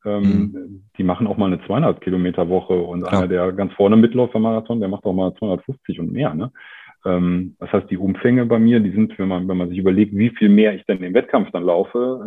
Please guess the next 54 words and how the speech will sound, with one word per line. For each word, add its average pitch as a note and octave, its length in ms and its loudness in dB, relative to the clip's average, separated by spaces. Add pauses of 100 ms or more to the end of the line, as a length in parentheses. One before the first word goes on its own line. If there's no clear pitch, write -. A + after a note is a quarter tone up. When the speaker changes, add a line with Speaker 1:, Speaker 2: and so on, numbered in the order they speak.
(100)
Speaker 1:
äh, A#2 40 -4
dann G#2+ 100 0
doch A2 180 -2
relativ A2 340 -2
gering, - 360 -4
ne? F#2+ 100 -16 (360)
Speaker 2:
Ja, C#3 180 2 (500)
gut, - 340 -8
das F2+ 160 -4
ist F2+ 80 -12
fair F2 160 -4
enough, E2 200 -4
das - 180 -14
sehe C#2 100 -8
ich D2 140 -10
auch. - 240 -10 (340)
Und G2 120 2
machst G2+ 200 4
du A#2 60 0
das A#2+ 160 2
dann G#2+ 160 2
so, A2+ 180 4
dass, A#2 300 0
dass - 200 -6
du, G2 300 -2
also F#2+ 220 -4
wenn G2+ 120 2
du G2 120 2
jetzt F#2+ 140 -2
im G2 120 -4
Voraus A2 500 -2
planst, A#2 520 -4
mach-, A2 180 -2
machst - 260 -2
du, G#2 220 0
also G2+ 200 0
jetzt G#2 120 0
mal G2+ 220 0
von G#2 180 -2
Corona G#2 380 0
abgesehen, C3+ 600 -2
angenommen, A#2 320 -2
du G#2 60 0
hast A2+ 160 -2
ein A2+ 40 -4
normales G#2 380 -4
Jahr G#2 200 -2
vor C#3+ 220 -2
dir C3 100 0
und A2+ 60 -2
sagst, A2 260 -4
ich - 120 -8
hab G#2 180 -4
meine, G2 380 -2